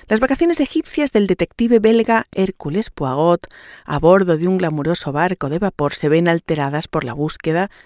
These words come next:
de un asesino cuando la idílica luna de miel de una pareja aparentemente perfecta se ve truncada de la forma más trágica. Dirigida por Kenneth Branagh a modo de ejercicio nostálgico y con estrellas como Gal Gadot y Annette Bening en el reparto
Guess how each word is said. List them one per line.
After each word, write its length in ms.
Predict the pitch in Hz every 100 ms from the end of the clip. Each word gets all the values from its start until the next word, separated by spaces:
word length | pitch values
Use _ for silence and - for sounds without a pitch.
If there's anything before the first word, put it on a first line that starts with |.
| _ -
de 80 |
un 100 | 151
asesino 580 | 139 - 147 - 160 165
cuando 260 | 202 147 131
la 140 | 123
idílica 500 | 135 - 139 143 -
luna 260 | 143 143 151
de 120 | 151
miel 240 | 160 175
de 80 | 165
una 140 | 139 139
pareja 460 | 151 175 - 180 - _ _ _ _
aparentemente 600 | - - 123 120 123 131 151
perfecta 480 | 190 143 - 147 - - - _
se 140 | -
ve 120 | 240
truncada 560 | 247 247 208 185 170 175
de 80 | 170
la 100 | 135
forma 360 | - 139 127
más 220 | 110 110 -
trágica. 560 | - - - - - - _ _ - - - - -
Dirigida 420 | 170 170 190 175
por 140 | 156
Kenneth 280 | - 160 160
Branagh 340 | 175 180 175 131
a 20 |
modo 320 | 131 139 147
de 80 | 143
ejercicio 560 | - 120 - 156 -
nostálgico 960 | 131 95 - - 160 160 - - 156 165 - - - -
y 80 | 196
con 140 | 214
estrellas 440 | 208 294 339 262
como 260 | - 160 135
Gal 220 | - 156
Gadot 420 | 185 156 151 151
y 80 | 160
Annette 300 | 127 147 190
Bening 300 | - 143 139 127
en 120 | 135
el 100 | 185
reparto 600 | 220 - 127 - 151 240